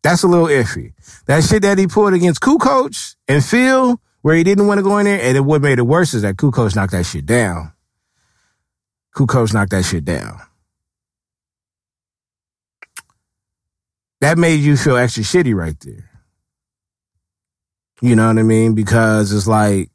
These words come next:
you know, it affected his career.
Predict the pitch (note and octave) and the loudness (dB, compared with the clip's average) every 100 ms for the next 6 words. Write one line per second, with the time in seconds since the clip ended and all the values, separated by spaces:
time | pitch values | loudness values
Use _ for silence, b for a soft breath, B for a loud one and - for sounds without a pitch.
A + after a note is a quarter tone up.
0 | _ _ _ _ D#3 A#2+ F2+ E2 - _ | _ _ _ _ 0 0 -2 -6 -14 _
1 | _ _ _ _ _ _ _ _ _ _ | _ _ _ _ _ _ _ _ _ _
2 | - _ - - B B - G3+ G3+ - | -20 _ -12 -12 B B -2 0 0 0
3 | A#3 F3+ D#3+ D#3 - B2 A#2+ F#2 D2 | -2 0 2 0 0 0 2 0 -6